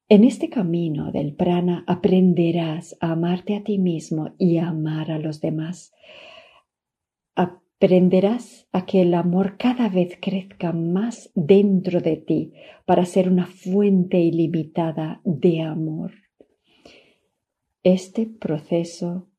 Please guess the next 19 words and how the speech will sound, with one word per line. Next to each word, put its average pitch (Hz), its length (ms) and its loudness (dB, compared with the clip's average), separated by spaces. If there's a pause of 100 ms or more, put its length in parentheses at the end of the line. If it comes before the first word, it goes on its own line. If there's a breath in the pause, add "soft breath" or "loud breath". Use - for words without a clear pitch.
(1300)
eh, 175 440 -4 (360)
desgraciadamente 175 1400 0
en 165 120 0
el 165 160 0
mundo 185 400 4
es 180 160 -2
muy 185 240 4
difícil, 180 920 0 (720 soft breath)
eh, 175 380 0 (1000)
porque 185 460 2
lo 165 280 0
que 170 120 -2
pasa 202 400 0
es 175 120 -2
que - 280 2
nos 180 260 2
involucramos 190 760 4
en 180 220 4
relaciones 180 640 4